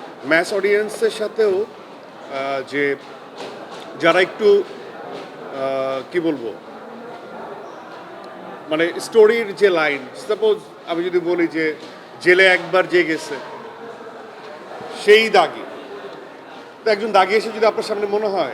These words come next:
এটা বলে, তাহলে আপনার কি মনে হয়? আপনার কাছে ট্র্যাজিক মনে হয়? না সে তার পরে একটা,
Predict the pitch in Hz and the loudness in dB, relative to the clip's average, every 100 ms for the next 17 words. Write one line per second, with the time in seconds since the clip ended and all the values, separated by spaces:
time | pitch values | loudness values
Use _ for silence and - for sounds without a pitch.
0 | - 160 160 151 170 156 127 165 185 180 | -6 -6 -2 2 2 2 -2 0 0 -2
1 | 180 233 175 117 113 156 156 180 - 165 | -6 -4 -4 -4 -6 -6 -6 -4 0 0
2 | 165 208 226 233 175 - - - - - | -2 -6 -6 -4 -8 -10 -14 -16 -16 -16
3 | - - 202 202 226 214 214 202 - 190 | -14 -4 0 0 2 4 4 4 2 0
4 | 196 190 170 - | 2 0 -2 -4